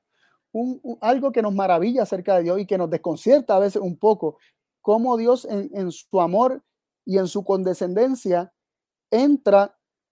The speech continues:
eh, ahorita Jonathan utilizó la palabra de, de negociaciones, ¿no? ¿Verdad? Y habló de negocios, como un hombre de negocios que es, ¿verdad? Pero, pero vemos cómo Dios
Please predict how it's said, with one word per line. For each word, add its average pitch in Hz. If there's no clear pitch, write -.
eh, 180
ahorita 180
Jonathan 233
utilizó 220
la 220
palabra 214
de, 196
de 180
negociaciones, 180
¿no? 233
¿Verdad? 185
Y 190
habló 170
de 208
negocios, 202
como 175
un 196
hombre 214
de 202
negocios 196
que 196
es, 226
¿verdad? 185
Pero, 170
pero 175
vemos 233
cómo 269
Dios 294